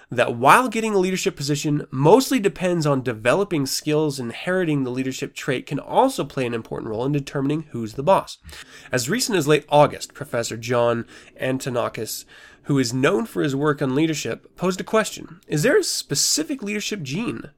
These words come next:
Deneva said. "The study allows us to answer yes, to an extent. Although leadership should be thought of predominantly as a skill to be developed, genetics, in particular this R S,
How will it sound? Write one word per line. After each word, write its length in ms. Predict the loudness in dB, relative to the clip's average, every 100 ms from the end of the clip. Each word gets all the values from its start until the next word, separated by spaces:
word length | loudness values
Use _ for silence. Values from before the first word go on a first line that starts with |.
| _
Deneva 400 | -6 -4 -2 -4
said. 320 | -8 -10 -14 -18 -20 -20 -20 -6
"The 80 | -2
study 320 | 4 6 6
allows 460 | 2 4 6 6 2
us 140 | -4
to 180 | -6 -8
answer 300 | -6 -8 -6
yes, 560 | -4 -4 -4 -6 -10 -12 _
to 160 | -8 -6
an 60 |
extent. 580 | -6 -6 -4 -4 -4 -12 -20 -12 -4
Although 180 | 2 2
leadership 520 | 2 0 0 -2 -2
should 400 | -6 0 2 2
be 120 | -4
thought 340 | 0 2 4
of 200 | 2 0
predominantly 680 | -2 0 4 6 6 4 2
as 120 | 0
a 60 | -4
skill 300 | -4 -2 -2
to 100 | -2
be 100 | -2
developed, 520 | -2 2 2 2 -4
genetics, 640 | -4 0 2 0 -2 -8 -6
in 140 | -6
particular 520 | -4 -4 -4 -2 -4 -2
this 240 | -2 -2
R 280 | -2 0 2
S, 260 | 0 -2